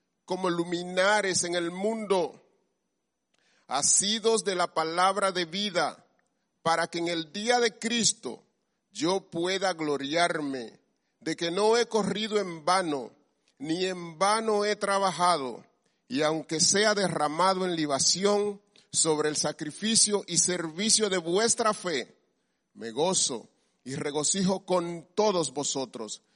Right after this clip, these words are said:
y asimismo gozaos y regocijaos también vosotros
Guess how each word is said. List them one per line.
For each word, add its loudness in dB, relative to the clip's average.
y -2
asimismo 0
gozaos 2
y -4
regocijaos 0
también -2
vosotros -2